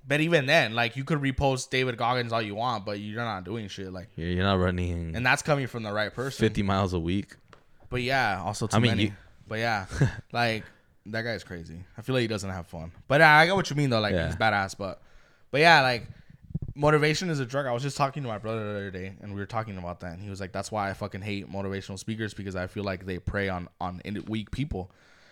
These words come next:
Speaker 1: And I was like, "Yeah, they do totally prey on weak people. It's a fucking, it's, like, temporary. Like, 'Oh, there's nothing wrong with you, Henry. You don't do anything wrong. Hey, like, it's okay. Like,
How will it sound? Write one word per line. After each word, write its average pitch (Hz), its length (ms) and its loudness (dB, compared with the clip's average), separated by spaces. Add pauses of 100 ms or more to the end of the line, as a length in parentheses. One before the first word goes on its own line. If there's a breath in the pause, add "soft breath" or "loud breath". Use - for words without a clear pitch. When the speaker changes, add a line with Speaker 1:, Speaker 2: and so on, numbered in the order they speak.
(140 soft breath)
Speaker 1:
And 127 120 2
I 135 60 4
was 127 80 2
like, 123 120 2
"Yeah, 147 120 8
they 123 120 6
do 226 180 0 (100)
totally 123 320 4
prey 123 180 0
on 110 140 0
weak 107 140 -6
people. 104 260 -6
It's 123 140 -2
a 143 60 0
fucking, 143 480 0 (720 soft breath)
it's, 151 180 0
like, 156 180 2
temporary. 165 460 -2
Like, 120 180 -8
'Oh, 160 160 -8
there's 170 160 -6
nothing 185 220 -8
wrong 147 200 -10
with 160 140 -8
you, 156 100 -4
Henry. 151 300 -4
You 139 160 -6
don't 170 140 -4
do 156 120 -4
anything 147 360 -4
wrong. 113 360 -4 (380 soft breath)
Hey, 139 280 2
like, 123 180 0
it's 123 140 -6
okay. 110 420 -4
Like, 104 160 -8